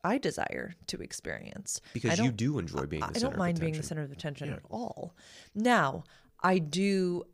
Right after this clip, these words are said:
Speaker 1: have a very empath soul. So being around too many people is too much for me. And I've only recently come to understand this, that I morph.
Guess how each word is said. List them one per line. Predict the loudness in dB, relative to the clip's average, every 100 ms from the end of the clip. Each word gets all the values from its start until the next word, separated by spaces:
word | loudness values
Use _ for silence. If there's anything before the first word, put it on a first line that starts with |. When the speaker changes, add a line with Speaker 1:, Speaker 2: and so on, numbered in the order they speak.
| -10
Speaker 1:
have | -6 -2
a | -2
very | -2 -4 0 2 4 2 0 -2 -4 -6 -10 _ _ _ _ _ _ _ 0
empath | 2 0 0 0 0 -2 -8 -6
soul. | -4 0 2 2 0 -2 -6 -16 -20 -16
So | -2 2 4
being | 4 2 2
around | 0 0 -4
too | -6 -4
many | -6
people | -6 -6 -4 0 0
is | -2
too | -4
much | -6 -6 -8
for | -6
me. | -6 -8 _ -20 -20 _ _ _ _ _
And | 0 2 0 0
I've | -2 -2
only | -4 -4 -6
recently | -6 -6 -8 -6 -4 -4
come | -4 -4
to | -4 -4
understand | -4 -4 -4 -2 -2 0
this, | -2 -4 -8 -6 -4
that | 0
I | 0
morph. | -2 -2 -4 -6 -12